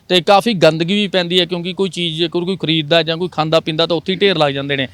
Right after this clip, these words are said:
ਤਾਂ ਸਫਾਈ ਦਾ ਵੀ ਇਹ ਲੋਕ ਧਿਆਨ ਨਹੀਂ ਰੱਖਦੇ। ਇਹ ਦੋਸ਼ ਵੀ ਤੁਹਾਡੇ ਤੇ ਲੱਗਦੇ ਰਹੇ ਆ ਕਿ ਇਹ ਵੀ ਕਾਰਨ ਹੋ ਸਕਦਾ ਹੈ ਕਿ ਤੁਹਾਨੂੰ ਹੁਣ ਮਤਲਬ ਜਿਹੜਾ ਜਗ੍ਹਾ ਉਹ ਛੱਡਣ ਦੇ ਆਦੇਸ਼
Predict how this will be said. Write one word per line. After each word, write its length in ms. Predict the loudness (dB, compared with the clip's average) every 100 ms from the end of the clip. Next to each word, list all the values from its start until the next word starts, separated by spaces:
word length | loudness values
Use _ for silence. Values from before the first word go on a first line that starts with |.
| -14 -2
ਤਾਂ 80 | 0
ਸਫਾਈ 400 | 2 4 4 6
ਦਾ 120 | 4
ਵੀ 300 | 4 0 0
ਇਹ 220 | 2 4 2
ਲੋਕ 260 | 0 -2
ਧਿਆਨ 300 | 4 4 4
ਨਹੀਂ 160 | 2 2
ਰੱਖਦੇ। 320 | 2 2 -2 -4 0
ਇਹ 200 | 8 8
ਦੋਸ਼ 340 | 10 6 4 2
ਵੀ 100 | 4
ਤੁਹਾਡੇ 260 | 4 4
ਤੇ 120 | 4 4
ਲੱਗਦੇ 320 | 4 4 4
ਰਹੇ 240 | 6 6
ਆ 60 | 6
ਕਿ 340 | 4 4 4 -2 -2 6
ਇਹ 240 | 10 10
ਵੀ 100 | 8
ਕਾਰਨ 340 | 8 8 8 6
ਹੋ 180 | 2
ਸਕਦਾ 320 | 4 2 4 2
ਹੈ 60 |
ਕਿ 140 | 2 0
ਤੁਹਾਨੂੰ 340 | 0 0 0
ਹੁਣ 320 | -2 0 0 -4 _ _ -2
ਮਤਲਬ 340 | 2 2 2
ਜਿਹੜਾ 300 | 2 4 4
ਜਗ੍ਹਾ 360 | 4 2 4 4
ਉਹ 220 | 4 2
ਛੱਡਣ 280 | 0 0 0
ਦੇ 160 | 2
ਆਦੇਸ਼ 340 | 2 2 0